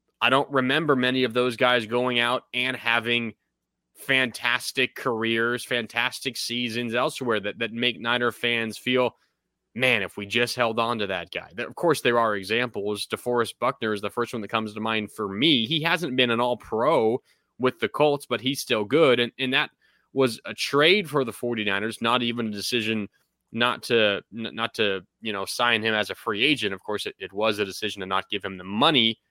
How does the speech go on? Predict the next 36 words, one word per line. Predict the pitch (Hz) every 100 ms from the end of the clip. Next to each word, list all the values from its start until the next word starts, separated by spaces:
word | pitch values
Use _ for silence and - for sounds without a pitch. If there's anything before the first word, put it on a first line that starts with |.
| _ -
later | 113 98 92
on. | 165 156 101 95 - _ _ _ -
That | 120 120
was | 135 113
a |
trade | 101 - 160 202
for | -
the | 107
forty-niners, | - 110 98 98 98 98
but | 110
still, | - - 156 104 - _ _ _
they | 127 156
have | 135 160 190
done | 160 156
a, | 139 120 -
a | 135
relatively | 135 143 - 127 127
good | 113 127
job | 110 120 123
identifying | 117 110 117 127 - 131 127 127
the | 104
guys | 113 117 113
that | 113
deserve | 101 95 110 143 135
that | 143 143
big | 139 147
money. | 151 151 156 160 - -
And, | 147 160 170 190 - - _ _
you | 143
know, | 135 147
while | 147 135 135
it's | 139 -
been | 135 135
frustrating | 127 143 151 - 151 139 139
at | 127
times, | - 135 156 202 -